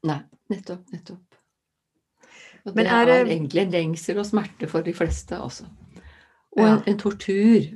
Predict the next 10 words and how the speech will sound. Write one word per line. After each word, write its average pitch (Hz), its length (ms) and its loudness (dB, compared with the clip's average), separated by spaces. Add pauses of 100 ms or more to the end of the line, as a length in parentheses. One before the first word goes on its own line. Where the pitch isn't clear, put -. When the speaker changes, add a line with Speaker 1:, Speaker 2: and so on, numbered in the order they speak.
Speaker 1:
med 196 220 -4
denne 165 280 -4
sammenligningen. 143 760 -6 (440)
For - 80 -4
sammenligning 165 680 0
er 180 320 -4
rett 156 160 -10
og 175 80 -8
slett 156 260 -10
umulig. 190 460 -2